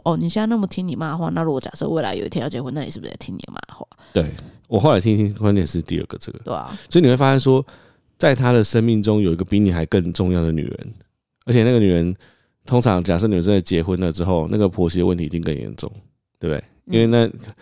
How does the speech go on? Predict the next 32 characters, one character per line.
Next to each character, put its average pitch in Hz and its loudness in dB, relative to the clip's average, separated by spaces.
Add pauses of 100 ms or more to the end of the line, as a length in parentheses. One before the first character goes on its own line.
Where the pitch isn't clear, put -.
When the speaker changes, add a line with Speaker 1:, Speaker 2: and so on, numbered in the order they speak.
(280)
Speaker 2:
他 127 2
都 131 6
已 110 6
经 110 4
习 101 0
惯 110 4
他 110 0
儿 95 0
子 90 0
什 82 -4
么 80 -4
都 85 -2
听 90 -2
他 85 -4
的， 82 -6
那 101 -4
他 110 -2
儿 95 -2
子 87 -4
的 87 0
另 101 0
一 92 0
半 92 0
一 87 -4
定 117 0
要 104 2
什 92 -2
么 76 -4
都 82 0
听 82 -4
他 76 -8
的， 64 -14